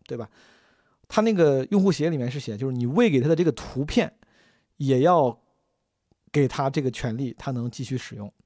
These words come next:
我不知道我理解对不对啊，我是这么理解的。我看了一些文章，我就是刚才为了在这个录，录这个播客之前，我做的 research，可能不太对，不对的话大家可以纠正我。可能在这个方面有点问题，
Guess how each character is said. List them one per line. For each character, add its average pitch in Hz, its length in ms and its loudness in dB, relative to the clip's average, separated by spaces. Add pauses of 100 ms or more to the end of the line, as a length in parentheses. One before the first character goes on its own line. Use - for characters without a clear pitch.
(920)
我 135 120 4
不 - 0 -
知 147 60 6
道 190 80 8
我 151 80 6
理 143 80 4
解 160 80 6
对 143 120 4
不 131 80 4
对 113 120 -4
啊， 104 80 -8
我 113 100 -2
是 123 80 0
这 151 60 0
么 147 80 0
理 120 120 -4
解 127 120 0
的。 110 80 -10
我 107 80 -6
看 151 200 -4
了 135 60 -2
一 131 60 -2
些 131 180 -2
文 120 180 -6
章， 127 240 -6 (120)
我 117 120 -4 (200)
就 127 100 -6
是 117 140 -12
刚 131 180 -6
才 127 120 -6
为 135 120 -2
了 127 60 -2
在 127 160 -4
这 135 40 -4
个 131 40 -2
录， 131 80 -4
录 135 160 -6
这 135 80 0
个 131 40 -2
播 127 120 -6
客 131 100 -4
之 123 80 -8
前， 117 180 -8
我 120 160 -6
做 120 140 -12
的 117 80 -8
research， 110 280 -10 (360)
可 - 140 -8
能 131 160 -6
不 139 80 -4
太 143 100 2
对， 131 100 0
不 139 160 -2
对 175 80 4
的 156 60 6
话 151 100 4
大 147 60 2
家 143 60 2
可 151 80 0
以 - 20 0
纠 135 140 0
正 131 120 -4
我。 110 80 -10 (1000)
可 - 80 -2
能 160 80 4
在 208 80 4
这 330 180 2
个 247 100 6
方 135 160 0
面 127 160 -4
有 117 80 -4
点 117 160 -4
问 110 140 -8
题， - 160 -20